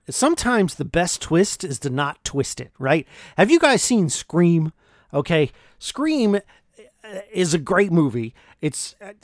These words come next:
you know, a whodunit. Who's the killer, right? Classic. It's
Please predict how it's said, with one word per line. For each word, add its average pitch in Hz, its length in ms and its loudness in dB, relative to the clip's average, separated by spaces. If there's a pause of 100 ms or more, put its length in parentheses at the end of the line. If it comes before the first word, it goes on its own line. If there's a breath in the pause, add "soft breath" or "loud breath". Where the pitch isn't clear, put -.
you 165 120 -8
know, 151 240 2
a 165 120 0
whodunit. 170 640 4
Who's 196 260 0
the 196 80 -4
killer, 175 340 2 (180)
right? 156 260 2 (160)
Classic. 180 460 2
It's - 240 -6